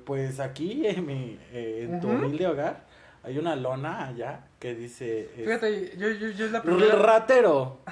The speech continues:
Speaker 2: <laughs>
Speaker 1: si te vemos, te linchamos".
Speaker 2: Yo la primera vez que vi, este, una lona así fue en, ¿en dónde? Pachuca, en un terreno que habían comprado mis padres. O sea, yo hace años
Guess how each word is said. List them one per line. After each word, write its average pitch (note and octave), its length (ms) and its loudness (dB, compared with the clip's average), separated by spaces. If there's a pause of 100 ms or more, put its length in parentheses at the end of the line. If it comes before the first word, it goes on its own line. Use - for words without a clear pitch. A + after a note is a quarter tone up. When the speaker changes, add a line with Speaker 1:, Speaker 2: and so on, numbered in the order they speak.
Speaker 2:
<laughs> G3 120 -8
Speaker 1:
si G#3+ 400 -4
te A3 220 6
vemos, C#4 680 4
te G3+ 160 6
linchamos". F3 1040 0 (600)
Speaker 2:
Yo F3+ 100 -8
la A3 120 -2
primera F#3 360 0
vez F3+ 160 -2
que E3+ 180 -6
vi, D#3 160 -6
este, C3+ 840 -12 (460)
una E3 220 -10
lona D#3+ 260 -8
así D#3+ 200 -12
fue D#3+ 240 -12
en, C3 340 -12 (1400)
¿en C#3+ 200 -10
dónde? E3 280 -6
Pachuca, D3 640 -6 (420)
en C#3+ 120 -12
un D#3 600 -8
terreno D3+ 720 -8
que B2+ 100 -14
habían B2+ 220 -12
comprado D3 300 -12
mis C3+ 180 -12
padres. C3 500 -12 (600)
O - 40 -20
sea, D3+ 380 0
yo D#3 220 -2
hace E3 240 -4
años E3 380 -4